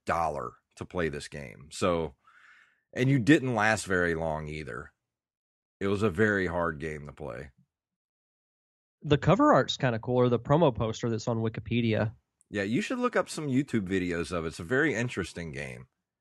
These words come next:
Speaker 2: Yeah, I had no idea Don Bluth worked on this 'cause he, he did a lot of great stuff back in the day. I think he did, uh, Land Before Time.
Speaker 1: Mm-hmm. I think he did, uh, The
Speaker 2: Um,
Speaker 1: Black Cauldron, didn't he?
Speaker 2: Uh, he
Speaker 1: If I'm
Speaker 2: might
Speaker 1: not
Speaker 2: have. I'm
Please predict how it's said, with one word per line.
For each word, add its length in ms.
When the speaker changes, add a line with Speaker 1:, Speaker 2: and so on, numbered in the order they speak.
Speaker 2:
Yeah, 80
I 40
had 200
no 120
idea 360
Don 340
Bluth 460
worked 220
on 80
this 220
'cause 160
he, 340
he 260
did 380
a 80
lot 400
of 80
great 300
stuff 420
back 220
in 40
the 60
day. 140
I 80
think 240
he 100
did, 460
uh, 240
Land 240
Before 300
Time. 640
Speaker 1:
Mm-hmm. 180
I 400
think 120
he 40
did, 100
uh, 280
The 80
Speaker 2:
Um, 80
Speaker 1:
Black 220
Cauldron, 580
didn't 200
he? 100
Speaker 2:
Uh, 100
he 220
Speaker 1:
If 60
I'm 40
Speaker 2:
might 220
Speaker 1:
not 80
Speaker 2:
have. 220
I'm 60